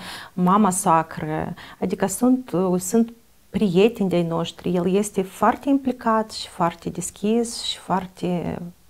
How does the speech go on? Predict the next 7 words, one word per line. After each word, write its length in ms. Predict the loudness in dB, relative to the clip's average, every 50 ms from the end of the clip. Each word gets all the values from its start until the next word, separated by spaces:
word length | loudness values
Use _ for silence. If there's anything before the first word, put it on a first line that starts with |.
| _ _ _ _ _ _ _ _ -6
aici, 400 | 0 2 4 6 6 4 2 -2
prezent, 520 | -6 0 4 4 6 6 6 6 6 4 -2
să 160 | -6 -6 -6
zic 160 | -6 -6 -4 -6
așa, 320 | -6 -6 -6 -6 -6 -6
și 180 | -8 -6 -4 -2
ok. 180 | -2 -2 0